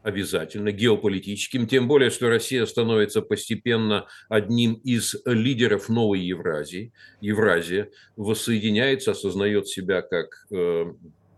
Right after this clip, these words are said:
э, серьезный субъект мировой политики с особыми интересами. И эта конкуренция за Евразию – а кто контролирует Евразию, тот контролирует мир, говорил Бжезинский, которого вы здесь цитировали.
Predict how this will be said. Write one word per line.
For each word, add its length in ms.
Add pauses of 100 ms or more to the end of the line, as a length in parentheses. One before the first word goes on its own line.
(100)
э, 220
серьезный 680
субъект 680 (400)
мировой 360
политики 460
с 80
особыми 480
интересами. 580 (300)
И 160
эта 320
конкуренция 760
за 160
Евразию – 760 (180)
а 120
кто 500
контролирует 600
Евразию, 440
тот 180
контролирует 600
мир, 260
говорил 580
Бжезинский, 760
которого 420
вы 100
здесь 240
цитировали. 560